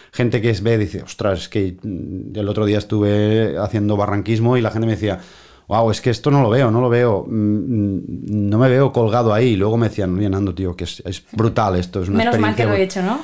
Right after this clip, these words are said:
Speaker 1: Sí,
Speaker 2: <laughs>
Speaker 1: menos mal que lo he hecho y menos mal que me he atrevido a hacerlo, ¿no?
Speaker 2: Qué
Speaker 1: Nosotros
Speaker 2: guay.
Speaker 1: siempre decimos a la gente, "Hasta donde tú quieras llegar", es
Speaker 2: Ujú.
Speaker 1: decir, si en un momento determinado algo no lo ves, siempre ten-, hay plan B y siempre se puede, se puede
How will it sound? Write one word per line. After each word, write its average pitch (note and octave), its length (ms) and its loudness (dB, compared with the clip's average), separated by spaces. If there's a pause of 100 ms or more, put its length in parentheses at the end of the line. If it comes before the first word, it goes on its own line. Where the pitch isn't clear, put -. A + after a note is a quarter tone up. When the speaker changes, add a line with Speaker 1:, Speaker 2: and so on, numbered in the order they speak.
Speaker 1:
Sí, C#3+ 240 4
Speaker 2:
<laughs> A2+ 40 2
Speaker 1:
menos C#3 220 4
mal C#3+ 160 4
que D#3+ 100 2
lo B2+ 100 6
he B2+ 40 4
hecho C#3 160 2
y D#3 60 4
menos B2+ 180 4
mal D#3 120 2
que D3+ 100 0
me C3+ 100 4
he - 20 6
atrevido C#3 440 4
a - 20 6
hacerlo, A2 320 0
¿no? A#2 80 4
Speaker 2:
Qué B2+ 60 4
Speaker 1:
Nosotros B2 240 0
Speaker 2:
guay. C3+ 80 0
Speaker 1:
siempre C#3 220 4
decimos B2+ 240 0
a - 40 0
la B2+ 60 0
gente, A2+ 280 -2 (460)
"Hasta B2 220 -2
donde A#2+ 220 2
tú C#3 120 0
quieras C#3 260 0
llegar", F#2+ 320 0
es F2+ 100 -2
Speaker 2:
Ujú. F#2 100 0
Speaker 1:
decir, F2+ 300 0
si G2+ 180 -4
en F#2 60 -2
un G2+ 60 0
momento A2 220 0
determinado G#2 500 0
algo G2 220 -2
no G2 80 -2
lo F#2 100 0
ves, A#2 360 0 (400)
siempre A2+ 280 0
ten-, A2 260 0
hay A2 120 0
plan G2 260 0
B A2 440 2
y A2 140 -2
siempre G2+ 300 -2
se G2 120 -2
puede, F#2+ 540 0
se F2+ 100 -10
puede F2 760 -2